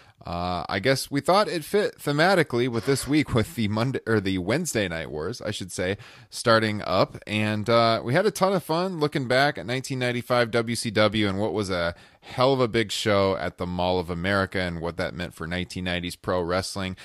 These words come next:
So if you wanna check it out, if you check out our, uh, usual podcast feed, wherever podcasts are found, Apple Podcasts, Stitcher, Spotify, top rope nation dot com, you can hear the first twenty minutes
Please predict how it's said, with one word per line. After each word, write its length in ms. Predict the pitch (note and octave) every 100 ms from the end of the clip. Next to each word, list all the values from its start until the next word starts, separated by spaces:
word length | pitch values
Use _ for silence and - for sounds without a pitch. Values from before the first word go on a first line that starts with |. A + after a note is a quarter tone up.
| - -
So 120 | A2
if 120 | -
you 80 | A#2
wanna 240 | D#3+ G#3+
check 320 | - D#3 D3+
it 100 | B2+
out, 240 | G2 F#2 F#2+
if 100 | E2+
you 60 |
check 300 | G#2 - D#3
out 180 | D3 C3 -
our, 460 | G#2+ G#2 G2+ G2 D#2
uh, 180 | F#2
usual 420 | F2+ F#2+ C3+ C#3 B2
podcast 600 | - A#2+ A2+ B2+ A#2 -
feed, 220 | A#2+ A#2+
wherever 280 | G2+ F#2 G#2
podcasts 720 | - A2 G#2 - A2 G#2 -
are 60 |
found, 460 | F2+ A2+ G#2 G2+ G#2 _
Apple 320 | - E2+ -
Podcasts, 540 | - G2 F2+ - F2+ E2+
Stitcher, 560 | - F2 E2 F2 F2 - _ -
Spotify, 800 | - - D#2+ E2+ F2 F2+ E2+ F2 - _
top 320 | - F#2 -
rope 180 | G2 F2
nation 360 | D#2+ F2 - F2
dot 220 | E2 D2+
com, 320 | G2 F2+ F2 - - -
you 80 | A#2+
can 140 | C3+
hear 280 | B2 F#3+ A3
the 120 | C#3+
first 480 | A2+ - F3+ - -
twenty 420 | - - D#3+ G3
minutes 580 | G3 E3+ D3+ - - -